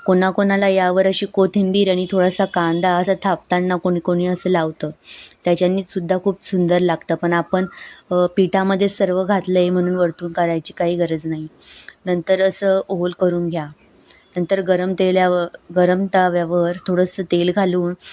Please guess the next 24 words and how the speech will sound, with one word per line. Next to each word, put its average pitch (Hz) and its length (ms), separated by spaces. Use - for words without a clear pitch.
आपलं 185 240
थालीपीठ 180 480
टाका. 160 300
नंतर 185 380
वरतून 190 440
थोडं 214 300
थोडं, 185 420
अ, 180 40
तेलाची 180 360
धार 175 260
सोडा, 160 340
जास्त 185 280
पण 196 260
तेल 185 300
नका 175 220
टाकू. 160 360
नंतर 185 300
वरतून 202 380
झाकण 180 440
ठेवा. 160 280
झाकण 190 380
ठेवल्याने 196 720
काय 180 160
होतं 185 480